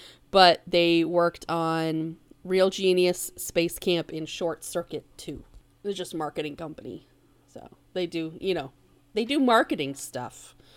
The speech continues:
So now we're back <laughs> to the Patch Toy-O-Matic, but it's all complete now. And we have Patch on one side, and is that Honka?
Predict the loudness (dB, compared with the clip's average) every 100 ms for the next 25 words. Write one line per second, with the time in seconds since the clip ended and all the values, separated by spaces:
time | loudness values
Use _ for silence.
0 | -20 -20 _ -20 -20 _ -14 -2 4 4
1 | 2 -14 _ _ _ _ _ _ _ _
2 | _ -4 0 2 2 2 -2 -8 -4 0
3 | 2 4 2 -2 -20 -14 -12 6 8 10
4 | 6 4 -2 -4 -4 _ -8 -4 0 0
5 | 0 -4 -16 -18 -20 -20 _ 2 4 6
6 | 4 2 2 4 4 2 -6 -18 _ -20
7 | _ 0 2 4 6 6 6 2 -8 -4
8 | -2 -2 -2 -2 0 -2 -4 _ _ -6
9 | -2 0 0 -2 -2 0 2 0 -2 -2
10 | -4 -4 -2 -2 -2 -4 -8 _ -20 -20
11 | _ -6 -2 -2 -4 -8 -10 -4 -2 0
12 | -2 -4 -6 -4 -4 -4 -4